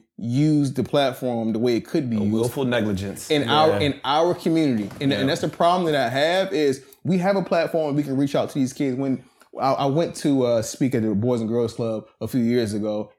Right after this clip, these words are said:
Speaker 1: in my hometown, and I just saw how far behind these kids are because my brother had the fortunate, uh, a possibility to go to private school on scholarship.
Speaker 2: Mm-hmm.
Speaker 1: So I see,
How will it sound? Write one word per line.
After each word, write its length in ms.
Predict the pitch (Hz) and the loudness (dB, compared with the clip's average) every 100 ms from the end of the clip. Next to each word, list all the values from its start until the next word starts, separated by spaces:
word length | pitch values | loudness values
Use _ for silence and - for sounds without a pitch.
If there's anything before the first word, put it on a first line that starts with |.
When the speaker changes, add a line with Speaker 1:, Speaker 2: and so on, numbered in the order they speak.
| - | -10
Speaker 1:
in 100 | 123 | -6
my 140 | 120 | -4
hometown, 600 | 117 120 113 - 139 127 | -4 -4 -4 -4 -4 -2
and 80 | 117 | -2
I 60 | |
just 260 | 123 110 - | -2 -4 -4
saw 200 | 160 143 | 2 2
how 220 | 131 110 | 2 -2
far 300 | 107 - 135 | -4 -2 -2
behind 340 | 127 110 120 117 | -2 -4 -4 -4
these 160 | 107 | -4
kids 340 | - 165 165 127 | -4 -2 0 -2
are 180 | 104 104 | -4 -4
because 480 | 98 - 110 101 - _ _ _ _ _ - | -6 -2 -2 -4 -8 _ _ _ _ _ -6
my 140 | 117 | -4
brother 540 | 104 131 147 123 120 - _ - | 0 2 2 0 -4 -12 _ -10
had 180 | 120 | -4
the 200 | 107 107 - _ - | -4 -4 -8 _ -4
fortunate, 480 | 127 113 110 104 - | -2 0 -2 -4 -6
uh, 220 | 113 110 110 | -10 -8 -6
a 80 | |
possibility 500 | 104 123 110 107 107 113 | -2 -2 -2 -2 0 -2
to 120 | 113 | -2
go 420 | 101 104 101 - - | -2 -4 -6 -8 -14
to 100 | 120 | -4
private 300 | 165 160 113 | 0 0 -2
school 340 | 104 107 113 | -6 -8 -8
on 120 | - 123 | -12 -8
scholarship. 520 | 196 185 - - - _ | -6 -6 -10 -16 -20 _
Speaker 2:
Mm-hmm. 120 | 110 | -16
Speaker 1:
So 140 | 107 131 | -2 0
I 80 | 120 | 0
see, 640 | - - 180 180 160 - | -2 -2 0 2 0 -6